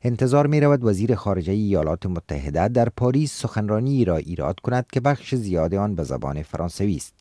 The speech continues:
وی بدین وسیله پیام همدردی حکومت کشورش را با فرانسه شریک خواهد ساخت که یک متحد دیرینه امریکا محسوب می‌شود. جان کری قبل از عزیمت به سوی پاریس در بلغاریا گفته بود:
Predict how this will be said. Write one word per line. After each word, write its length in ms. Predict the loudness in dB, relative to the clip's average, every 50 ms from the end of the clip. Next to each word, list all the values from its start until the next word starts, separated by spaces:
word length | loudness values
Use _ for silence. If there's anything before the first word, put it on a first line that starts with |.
| _ 0
وی 220 | 4 4 4 4
بدین 320 | 4 2 0 0 -2 -4 -4
وسیله 400 | -8 -10 -10 -8 -4 -2 -2 -2
پیام 380 | 0 0 0 2 2 2 2
همدردی 680 | 2 0 0 0 0 0 0 0 -2 -2 -2 0 0 0
حکومت 540 | 0 0 -2 -4 -4 -4 -4 -4 -4 -6 -8
کشورش 560 | -10 -12 -12 -10 -6 -6 -4 -4 -4 -2 0
را 100 | 2 2
با 140 | 2 2 -2
فرانسه 440 | -2 -4 -6 -6 -6 -8 -8 -10 -10
شریک 380 | -10 -10 -12 -10 -12 -12 -12
خواهد 360 | -8 -4 -4 -2 -2 -2 -4 -4
ساخت 340 | -2 -2 -2 -2 -4 -6 -4
که 140 | -2 0 0
یک 60 | 0 -2
متحد 640 | -4 -4 -4 -2 -2 0 2 2 2 2 0 0
دیرینه 540 | 0 -2 -2 0 -2 -2 -2 -2 -2 -2 -2 -2
امریکا 380 | -2 -4 -4 -2 0 0 0
محسوب 500 | 0 -2 -4 -6 -8 -10 -10 -10 -10 -10
می‌شود. 400 | -10 -10 -10 -6 -4 -4 -4 -4 -6 _ _ _ _ _ _ 0
جان 300 | 2 4 4 4 2 0 -4 -4
کری 400 | 0 2 4 4 4 4 2 -2 -4
قبل 240 | -2 -2 0 2 0
از 120 | 0 0 0
عزیمت 420 | -2 -2 -2 -4 -4 -4 -4 -4
به 140 | -4 -4 -6
سوی 320 | -8 -8 -8 -6 -6 -6
پاریس 500 | -6 -8 -8 -6 -4 -4 -4 -4 -4 -2
در 180 | 0 0 0 0
بلغاریا 600 | 0 -4 -6 -4 -4 -4 -4 -4 -4 -6 -6 -6
گفته 340 | -8 -12 -14 -10 -4 -2 0
بود: 220 | 2 2 2 0